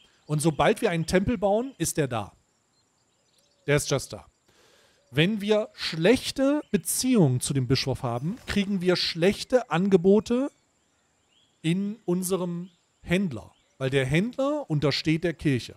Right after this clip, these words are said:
Meine Aufgabe ist jetzt also dafür zu sorgen, dass der Typ und die Kirche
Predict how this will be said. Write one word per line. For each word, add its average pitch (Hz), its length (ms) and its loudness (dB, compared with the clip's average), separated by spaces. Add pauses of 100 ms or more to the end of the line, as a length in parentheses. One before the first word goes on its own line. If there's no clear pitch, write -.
(100)
Meine 175 380 0
Aufgabe 233 400 2
ist 220 140 2
jetzt 220 120 -8
also 180 200 -2
dafür 180 260 -2
zu 180 100 -6
sorgen, 175 460 0 (1120)
dass 139 220 -2
der 202 240 2
Typ 208 280 4 (260)
und 160 180 2
die 175 80 -4
Kirche 208 640 2